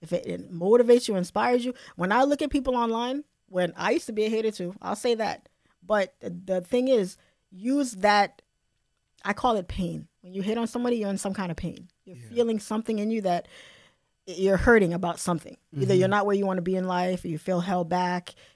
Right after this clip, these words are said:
Speaker 1: you feel like a failure. It, those are all things of pain. They'll fall under that pain umbrella. When you're under that pain, you gotta find a way to turn that pain into some kind of strength. So when you follow somebody and you find yourself in pain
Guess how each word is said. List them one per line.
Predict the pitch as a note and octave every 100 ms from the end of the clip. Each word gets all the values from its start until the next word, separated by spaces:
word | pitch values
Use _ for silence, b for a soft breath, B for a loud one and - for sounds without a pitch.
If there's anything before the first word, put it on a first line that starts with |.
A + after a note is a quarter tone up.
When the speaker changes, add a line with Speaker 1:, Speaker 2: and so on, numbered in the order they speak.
| b
Speaker 1:
you | F3+
feel | - F3+
like | F#3
a | G3+
failure. | - F#3+ F#3+ F#3+ F#3+
It, | G3 F3
those | G3+ G#3
are |
all | F#3+ G3 F#3+
things | G3+ F#3 F3
of | F3
pain. | G3+ E3+ E3 _ _ _
They'll | F3 F3
fall | F3 G#3+ G3+
under | G3 F#3
that | F3+ F3
pain | G3 F3+
umbrella. | E3+ D#3 - _ _ _ _ _ _ -
When | G#3
you're | A#3 G#3+
under | A#3+
that | A#3 G3+
pain, | - F#3+ G#3 B3
you | G3
gotta | G#3 G#3
find | G#3 F#3+
a | F#3+
way | F3+
to |
turn | E3+ F#3 F3+
that | F3+
pain | G3+ F#3
into | F3 E3
some | F3+
kind | E3+ D#3+
of | D3
strength. | - D#3+ D3+ - _ _ _ _
So | -
when | G#3 G3+
you |
follow | G3+ A#3 C4+ B3
somebody | G#3 F3+ E3 E3+ - _ _ _ -
and | F#3+
you |
find | F3+ A#3 B3
yourself | A3+ G3+ F3+ F3 F3 -
in | F#3 E3+
pain | A3+ A#3+ F3+ F3+